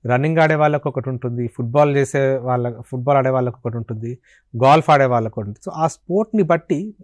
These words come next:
డిఫరెంట్ షూ అనేది డిజైన్ చేయబడింది. And obviously it is not, అంటే ఏదో ఒక రోజులో అయింది కాదు, lot of research over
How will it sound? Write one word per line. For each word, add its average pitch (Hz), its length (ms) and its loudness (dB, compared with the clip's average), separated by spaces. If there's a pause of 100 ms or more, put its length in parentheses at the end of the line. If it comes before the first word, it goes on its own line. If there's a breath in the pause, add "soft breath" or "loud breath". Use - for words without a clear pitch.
డిఫరెంట్ 156 340 -4
షూ 175 160 -2
అనేది 170 240 -2
డిజైన్ 139 380 -2
చేయబడింది. 98 460 -8 (600 soft breath)
And 165 220 0
obviously 190 460 4
it 185 100 0
is 151 80 -4 (100)
not, 143 200 2
అంటే 139 160 -4
ఏదో 131 240 0
ఒక 131 160 -4
రోజులో 139 240 0
అయింది 139 260 -2
కాదు, 139 220 -2
lot 117 360 -4
of 131 100 -2
research 135 500 -4
over 123 200 -2